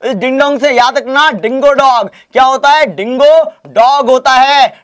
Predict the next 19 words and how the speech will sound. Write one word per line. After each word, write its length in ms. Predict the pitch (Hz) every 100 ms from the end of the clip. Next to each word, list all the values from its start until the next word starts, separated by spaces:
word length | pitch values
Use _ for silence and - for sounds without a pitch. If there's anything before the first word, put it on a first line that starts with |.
| 151
डिंगो 380 | 202 247 277 277
कुत्ता। 500 | 277 - - 196 214
कुत्ते 440 | 220 - 277 277
का 140 | 269 262
नाम 260 | 262 262
क्या 160 | 254 247
है 120 | 247
दोस्तों? 380 | 226 254 - 254
वहां 380 | 247 240 311 330 - _
डिंगो, 840 | 139 208 254 262 254 220 180 139 123 _ _
ठीक 140 | 214 294
है, 80 | 269
डिंगो 420 | 220 254 262 269
डॉग 320 | 262 254 233
होता 200 | 240 254
है 180 | 277 254
यहां 160 | 233
पर, 220 | 226 302 - _ _ 131
डिंगो, 720 | 180 214 240 277 320 349 -